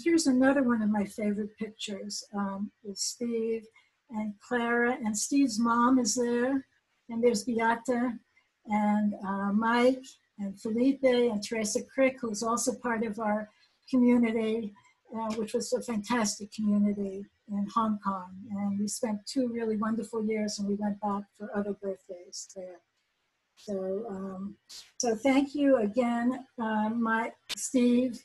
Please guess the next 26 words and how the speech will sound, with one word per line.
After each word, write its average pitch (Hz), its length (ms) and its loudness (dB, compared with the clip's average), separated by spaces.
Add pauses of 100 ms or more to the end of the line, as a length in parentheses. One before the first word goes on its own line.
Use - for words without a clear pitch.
(500)
and 254 200 -2
especially 311 760 6
also 247 440 4
for 247 140 -4
your 233 140 -2
students, 220 540 -2
in 214 100 -6
particular 269 560 2
Mike 220 260 0
Shub, 247 600 4
who 233 180 -2
re-engaged 220 720 0
me 226 160 -4
in 208 160 2
research. 240 800 -2 (420)
I'd 247 140 6
also 269 400 6
like 233 300 2
to 240 100 -6
thank 226 380 -2
Jim 220 260 0
Renegar, 214 680 0 (160)
who 240 280 0 (220)
actually 262 480 0
was, 214 360 -4 (680)
um, 226 400 -8